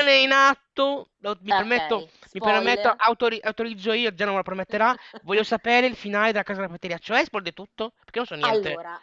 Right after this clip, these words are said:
Speaker 1: perché loro, eh, vogliono venire espropriati, perché vogliono, mi sembra la ferrovia che vuole comprare tutto perché deve passare di lì, non me lo ricordo chi è.
Speaker 2: Eh,
Speaker 1: E
Speaker 2: beh.
Speaker 1: allora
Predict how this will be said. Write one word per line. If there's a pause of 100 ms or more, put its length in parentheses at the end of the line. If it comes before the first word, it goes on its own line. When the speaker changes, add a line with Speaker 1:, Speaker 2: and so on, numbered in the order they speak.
(100)
Speaker 1:
perché
loro,
eh,
vogliono
venire
espropriati,
perché
vogliono,
mi
sembra
la
ferrovia
che
vuole
comprare
tutto
perché
deve
passare
di
lì,
non
me
lo
ricordo
chi
è. (340)
Speaker 2:
Eh,
Speaker 1:
E
Speaker 2:
beh.
Speaker 1:
allora